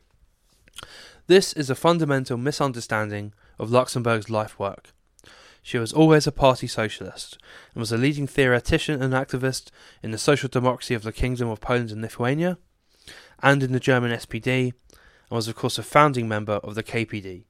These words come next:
the German Communist Party. The mass strike is not a pamphlet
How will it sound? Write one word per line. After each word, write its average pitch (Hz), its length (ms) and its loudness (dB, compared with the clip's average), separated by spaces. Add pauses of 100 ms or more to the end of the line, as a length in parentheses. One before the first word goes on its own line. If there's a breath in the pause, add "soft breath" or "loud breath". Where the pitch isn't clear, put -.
(140)
the 113 40 -12
German 113 300 -2
Communist 107 420 -6
Party. - 460 -12 (1300 loud breath)
The 139 60 -6
mass 165 200 4
strike 117 420 2
is 110 100 -8
not 139 360 2
a 131 40 -4
pamphlet 107 520 -8